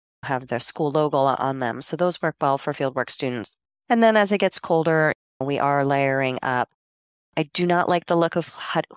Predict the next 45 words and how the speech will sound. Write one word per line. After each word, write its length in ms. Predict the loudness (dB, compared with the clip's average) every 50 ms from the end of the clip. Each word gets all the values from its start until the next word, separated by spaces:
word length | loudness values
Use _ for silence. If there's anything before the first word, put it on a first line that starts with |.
| -6 -2
hoodies. 500 | 0 0 2 2 0 0 -2 -4 -8 -10 _ _ _ _ _ _ _ _ _ _ _ _ _ _ -10
I 140 | -6 -4 -4
do 160 | -4 -4 -4
not 600 | -4 -2 0 0 2 2 2 2 2 0 0 -2 _ _ _ _ _ -4
think 220 | -2 -2 -2 -2
that's 360 | -2 0 0 0 -2 -2 -2 0
our 180 | 0 0 0
best 480 | -2 -4 -2 -2 0 0 0 -2 -6 -6
professional 600 | -4 -4 -2 -2 -4 -4 -2 -2 -2 0 0 2
look, 240 | 0 0 -2 -2 -4
if 160 | -8 -8 -6
possible. 580 | -4 -4 -2 -2 -2 -2 -2 2 2 2 2 0 _ _ _ _ _ _ _ _ _ _ _ _ _ _ _ _ _ _ _ _ _ _ _ _ -10
If 140 | -8 -6 -4
a 40 | -4
student 360 | -4 -4 -4 -4 -4 -4 -4
is 120 | -2 0
asking, 480 | 0 0 0 0 -2 -2 -2 -2 -2 -4
I 120 | -6 -6
would 160 | -8 -8 -6
say, 420 | -4 -2 0 2 2 0 0 -2 -4 _ _ _ _ _ _ -4
if 260 | -2 -2 -2 -2 -4
you 100 | -6 -6
can 160 | -4 -2 -2
avoid 360 | -2 -2 0 0 0 2 2 0
the 80 | -2
jeans 260 | -2 0 -2 -2 -2 -2
and 120 | -2 -2 0
hoodies 320 | 2 2 2 2 2 2
look, 260 | 2 2 2 0 0
that 240 | 0 0 0 -2 _
tends 300 | -6 -4 -4 -4 -4 -4
to 140 | -2 -2 0
work 340 | 2 2 0 0 -2 -6 -18 -18 _ _ _ _ -18
better 360 | -6 -2 -2 0 2 0 0
for 200 | -2 -2 -4 -2
me. 240 | -2 -2 -2 -2 -2
Now, 100 | -2 -2
you 140 | -2 -2
may 100 | -4 -4
have 140 | -4 -4 -4
a 40 | -6
different 300 | -8 -10 -10 -10 -12 -8
feeling 300 | -4 -2 0 0 0 0
about 300 | 0 0 0 0 0 0
that. 260 | -2 0 0 0 -2